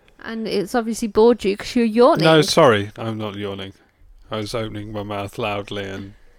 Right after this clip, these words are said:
Speaker 1: Exhaling
Speaker 2: making a
Speaker 1: hair.
Speaker 2: sound. Yeah, hair.
Speaker 1: Air. Air, mare.
Speaker 2: Yes. No, that was, that was, um, sorry I got a bit bogged down in the name. It was just 'cause everybody was
Speaker 1: Everybody
Speaker 2: called
Speaker 1: was named
Speaker 2: Andreas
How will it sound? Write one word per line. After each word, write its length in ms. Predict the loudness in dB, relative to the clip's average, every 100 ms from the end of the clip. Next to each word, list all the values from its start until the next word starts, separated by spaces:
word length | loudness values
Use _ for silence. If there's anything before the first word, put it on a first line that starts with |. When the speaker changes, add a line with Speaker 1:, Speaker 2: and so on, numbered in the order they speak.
| -20 _
Speaker 1:
Exhaling 540 | -14 -8 -4 -2 -2 -4
Speaker 2:
making 20 |
a 60 |
Speaker 1:
hair. 180 | -4 -4
Speaker 2:
sound. 200 | -4 -6 -8
Yeah, 560 | -8 -10 -12 -16 -8
hair. 280 | -4 -2 -4 -8 _ -8
Speaker 1:
Air. 380 | -4 -4 -6 -10 _ _ _ _ _ _ _ _ _ _ _ -20 -20 -20 _ _
Air, 300 | -6 -4 -4
mare. 380 | -4 -4 -4 -6 _ _ _ -12
Speaker 2:
Yes. 420 | -8 -8 -10 -14 -10 2
No, 200 | 4 6
that 160 | 6
was, 160 | 4 0
that 140 | 0 2
was, 240 | 0 2
um, 420 | 2 2 0 -4 _ -2
sorry 240 | 4 6
I 20 |
got 120 | 6 2
a 40 |
bit 220 | 0 -2
bogged 180 | -2 0
down 140 | 0 0
in 80 |
the 60 | -2
name. 220 | -2 0
It 40 | -2
was 100 | -4
just 160 | -6
'cause 140 | -4 -2
everybody 400 | 0 0 0 2
was 80 |
Speaker 1:
Everybody 300 | 2 4 4
Speaker 2:
called 120 | 4 2
Speaker 1:
was 100 | -2
named 140 | -2
Speaker 2:
Andreas 640 | 0 2 4 4 2 -4